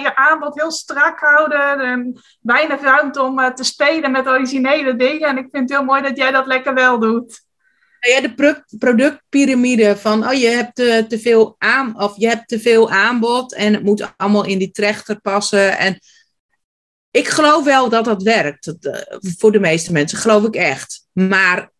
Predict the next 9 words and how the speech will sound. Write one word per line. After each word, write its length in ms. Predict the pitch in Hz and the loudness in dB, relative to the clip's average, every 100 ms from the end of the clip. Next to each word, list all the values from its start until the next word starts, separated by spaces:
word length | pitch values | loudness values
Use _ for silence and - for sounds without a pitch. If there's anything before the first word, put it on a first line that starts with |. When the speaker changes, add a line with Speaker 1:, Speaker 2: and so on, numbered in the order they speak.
| _ _ - | _ _ -2
Speaker 2:
als 260 | 208 220 | 0 0
je, 360 | 220 202 190 - | 2 2 2 -2
ehm, 760 | - 196 196 180 180 175 180 180 - _ _ _ _ _ _ - - _ _ - | -6 -6 -4 -4 -2 -2 -2 -4 -8 _ _ _ _ _ _ -16 -16 _ _ -20
ehm, 460 | - - - 202 202 - - - - - - _ _ _ - - _ _ | -10 -6 -4 -4 -4 -8 -14 -18 -18 -20 -20 _ _ _ -20 -20 _ _
op 180 | 214 208 | -6 -2
vaste 420 | 254 269 - 214 | 0 0 0 -4
tijden 400 | 226 226 220 208 | 0 2 2 2
telkens 420 | 220 233 226 214 | 2 0 -2 -6
iets 560 | - 254 - - - | -2 -2 0 -2 -4